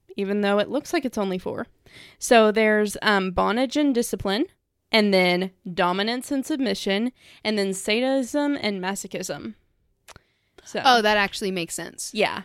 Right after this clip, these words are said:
Speaker 2: That actually makes perfect sense. Wow.
Speaker 1: Yeah, it's
Speaker 2: Okay.
Speaker 1: in the perfect little thing. It's really cool. Um, so
Speaker 2: So the, so they kind of overlap each other,
Speaker 1: Mm-hmm.
Speaker 2: I guess. How clever.
Speaker 1: Yeah.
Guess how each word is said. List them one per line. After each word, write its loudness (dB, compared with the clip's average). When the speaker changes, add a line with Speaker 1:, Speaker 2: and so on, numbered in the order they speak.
Speaker 2:
That -12
actually -12
makes -10
perfect -10
sense. -12
Wow. 0
Speaker 1:
Yeah, 0
it's -2
Speaker 2:
Okay. 6
Speaker 1:
in 6
the 4
perfect 0
little 0
thing. 0
It's -2
really 6
cool. 0
Um, 6
so 6
Speaker 2:
So 0
the, -4
so -6
they -4
kind -10
of -8
overlap -6
each -10
other, -12
Speaker 1:
Mm-hmm. -6
Speaker 2:
I -8
guess. -10
How -8
clever. 4
Speaker 1:
Yeah. 0